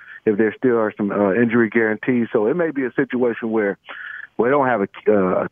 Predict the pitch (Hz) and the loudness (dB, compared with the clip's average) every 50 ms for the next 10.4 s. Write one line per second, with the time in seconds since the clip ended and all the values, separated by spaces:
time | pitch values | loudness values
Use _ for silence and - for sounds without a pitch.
0 | - - 170 185 175 135 - - - 113 107 - - - 104 98 95 95 92 90 | -2 0 2 2 2 2 0 0 0 0 0 0 2 2 4 4 4 4 2 -2
1 | - - - - - - - - - - - _ - 101 120 101 107 101 95 95 | -4 -10 -18 -20 -20 -18 -18 -18 -18 -20 -16 _ 0 2 2 4 2 2 2 2
2 | 104 101 101 101 - - 90 101 - 123 101 92 113 104 95 104 98 98 95 95 | 2 2 0 -2 -2 -4 -4 -2 0 0 0 0 0 0 0 0 0 0 -2 -2
3 | - - 113 95 92 90 92 85 - 113 113 131 131 117 98 90 87 - 107 101 | -2 -2 -2 0 -2 -2 -4 -4 -2 0 0 0 0 0 -2 -4 -2 -2 -2 0
4 | 101 101 98 - - - - - - - - - - 110 104 101 98 101 104 123 | 0 -2 -4 -8 -14 -16 -16 -14 -14 -14 -8 -2 0 2 4 4 4 4 4 4
5 | 127 120 117 113 107 107 104 101 - - - - - 131 123 113 117 113 107 107 | 2 2 2 0 0 -2 -2 -2 -4 -8 -4 -2 0 2 2 2 2 2 2 0
6 | 104 107 110 107 104 107 107 107 104 101 98 95 - - - - - - - - | 0 0 0 0 -2 -4 -4 -4 -4 -4 -6 -6 -10 -16 -18 -16 -14 -14 -10 -4
7 | - 98 95 95 95 92 92 87 _ _ - 113 104 95 95 95 - 90 90 90 | -2 0 2 2 2 0 -2 -4 _ _ 0 2 2 4 2 2 0 0 -2 -4
8 | 90 90 90 _ _ _ _ _ _ _ - 123 117 113 110 107 98 92 104 110 | -6 -8 -12 _ _ _ _ _ _ _ -2 -2 0 0 0 -2 -2 -2 0 0
9 | 101 98 - - 135 127 127 120 - - 123 117 117 117 117 117 117 113 110 - | 0 0 -2 -2 -2 -2 -2 -2 -2 0 0 2 2 2 2 0 0 -2 -4 -2
10 | - 120 107 101 101 98 95 92 | -2 0 2 2 2 0 -2 -4